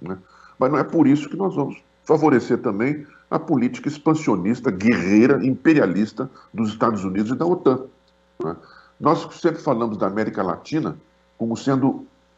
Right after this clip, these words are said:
reduzida, muitas vezes, à situação de quintal dos Estados Unidos.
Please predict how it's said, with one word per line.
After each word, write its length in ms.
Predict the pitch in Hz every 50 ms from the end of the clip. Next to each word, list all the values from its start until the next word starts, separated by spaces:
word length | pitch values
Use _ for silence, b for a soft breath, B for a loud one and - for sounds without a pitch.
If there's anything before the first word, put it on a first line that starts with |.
| _ _ -
reduzida, 600 | - - - 101 107 98 90 92 117 147 139 117
muitas 380 | 95 98 104 78 92 87 90 90
vezes, 240 | 104 120 123 113
à 40 | 123
situação 440 | 117 120 - - 107 107 - 113 117
de 80 | 113 110
quintal 600 | - - 160 143 123 113 - - 117 117 110 98
dos 160 | 87 78 78
Estados 300 | - - 95 82 80 78
Unidos. 320 | 80 80 76 73 - -